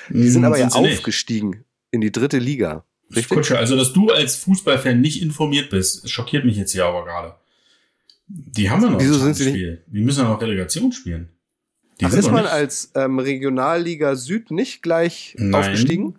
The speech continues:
Speaker 2: ist man nicht.
Speaker 1: Ah, das ist natürlich hart.
Speaker 2: Die
Speaker 1: Ach
Speaker 2: spielen
Speaker 1: so,
Speaker 2: noch
Speaker 1: guck mal.
Speaker 2: Relegation gegen Energie Cottbus.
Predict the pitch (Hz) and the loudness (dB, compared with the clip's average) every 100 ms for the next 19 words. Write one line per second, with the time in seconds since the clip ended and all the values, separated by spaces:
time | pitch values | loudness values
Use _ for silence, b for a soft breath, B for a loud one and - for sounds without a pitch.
0 | - 147 - - 117 180 147 101 117 165 | -16 -16 -10 -4 -2 -2 -2 -4 -6 -6
1 | 147 160 - 151 151 120 - - 269 196 | -8 -8 -10 -14 -8 -6 -4 0 2 2
2 | 127 - 131 135 123 - 135 151 139 131 | 0 -2 -2 0 0 0 -2 -2 -2 -2
3 | 135 123 123 117 - 113 - - - - | -2 -2 -4 -4 -8 -8 -8 -14 -14 -14
4 | - | -16